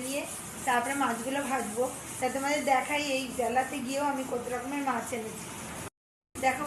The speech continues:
বন্ধুরা, এটা হচ্ছে খয়রা, আর এটা রুই মাছ, আর এখানে নিয়ে এসছি এটা লোকাল রুই, আর এখানে আমেদি মাছ, আর এখানে দেখো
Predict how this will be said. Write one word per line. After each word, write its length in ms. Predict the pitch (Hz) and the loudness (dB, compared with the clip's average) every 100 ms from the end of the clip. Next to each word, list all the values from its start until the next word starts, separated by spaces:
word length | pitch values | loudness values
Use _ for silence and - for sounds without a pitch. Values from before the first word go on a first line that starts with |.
| 302 | 0
বন্ধুরা, 380 | 277 277 277 294 - | 0 2 4 4 2
এটা 160 | 254 269 | 0 2
হচ্ছে 320 | 269 - 302 302 | 2 -2 -6 -6
খয়রা, 400 | - 269 247 254 269 - - - - - - | -2 0 2 2 0 -2 -8 -8 -8 -4 2
আর 80 | 233 | 4
এটা 160 | 240 269 269 | 6 4 4
রুই 180 | 277 285 | 2 2
মাছ, 340 | 277 262 269 - - - - - - - - | 4 4 4 0 -6 -8 -8 -8 -8 -8 0
আর 140 | 240 254 | 2 4
এখানে 340 | 254 254 277 277 | 2 0 -2 -2
নিয়ে 240 | 277 269 277 | -2 -2 -2
এসছি 160 | 269 269 | -4 -4
এটা 140 | 254 247 - 240 233 240 | -4 -4 -4 -2 -2 2
লোকাল 300 | 247 247 294 294 | 2 6 4 4
রুই, 180 | 247 240 262 - - - - - - | -2 -2 -4 -6 -8 -8 -8 -4 0
আর 80 | 226 240 | 4 4
এখানে 240 | 240 285 285 - 247 | 2 0 -2 0 0
আমেদি 340 | 254 262 285 269 | 0 -2 -2 0
মাছ, 260 | 240 247 - - - - - - - | 2 2 -2 -6 -8 -10 -10 -8 -4
আর 80 | 233 | 2
এখানে 300 | 240 247 285 277 277 | 2 2 0 0 0
দেখো 240 | 269 285 | 0 2